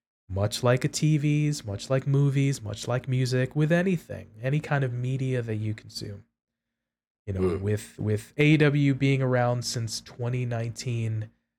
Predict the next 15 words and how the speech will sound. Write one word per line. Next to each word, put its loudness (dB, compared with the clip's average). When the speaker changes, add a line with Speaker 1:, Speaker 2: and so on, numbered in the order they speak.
Speaker 1:
and -2
a 2
certain 4
section 4
of 0
the 0
wrestling 0
community -4
enjoying -2
a -2
different -6
style, 4
the -4
different -6
presentation, -4